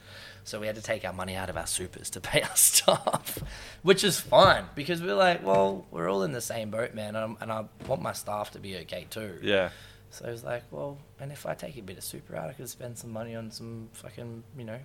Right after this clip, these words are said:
Speaker 1: a new T V or something." <laughs> But, um, but yeah, so that's how we sort of navigated it and survived. And then, you know, fi-, like, I, I applied for all the grants.
Speaker 2: Yeah.
Speaker 1: So, like, you know, the, the s-, local, state, and federal, and we got all of them. But then we just paid bills with them.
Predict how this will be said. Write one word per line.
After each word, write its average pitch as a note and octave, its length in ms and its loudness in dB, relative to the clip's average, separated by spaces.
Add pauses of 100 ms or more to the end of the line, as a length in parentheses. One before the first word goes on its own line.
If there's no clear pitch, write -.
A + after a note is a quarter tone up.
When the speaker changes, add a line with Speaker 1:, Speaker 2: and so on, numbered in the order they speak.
Speaker 1:
a C3 40 -12
new A#2+ 140 -6
T B2 160 -10
V C#3+ 140 -8
or C#3 60 -8
something." F#2 340 -14 (420)
<laughs> E3 260 8 (680)
But, C3+ 160 12
um, B2+ 380 8
but C#3 120 2
yeah, C3 160 4
so D3+ 120 -2
that's E3+ 220 6
how E3+ 160 6
we E3 100 2
sort A#2 220 -4
of G2 140 -10 (260)
navigated G#2 600 -2 (140)
it G2 120 -8
and F#2 100 -10
survived. F#2 840 -2
And G#2+ 120 -8
then, A2 320 -2
you A#2+ 100 -6
know, G#2 100 -4
fi-, - 260 -6
like, A2 200 -4
I, A2+ 80 0
I B2+ 220 6
applied A2+ 360 2
for - 120 -10
all G#2 80 -6
the F#2+ 80 -8
grants. G#2+ 680 -6 (140)
Speaker 2:
Yeah. G#2+ 220 6 (200)
Speaker 1:
So, - 180 -10
like, G#2 280 -4
you G2+ 80 -10
know, G2+ 200 -8
the, G2 160 -12 (220)
the G2+ 100 -12 (260)
s-, - 180 -10 (100)
local, A#2 300 -2
state, G#2+ 340 -4
and G#2 180 -4
federal, B2 400 -2 (100)
and B2 100 -2
we C#3 60 -2
got F3+ 160 4
all A#2 180 2
of B2 60 -2
them. D3+ 280 -2
But B2 160 2
then B2 140 0
we C3+ 60 0
just A2+ 180 -8
paid G#2 220 -2
bills A2+ 200 -6
with B2 80 -6
them. G2 140 -6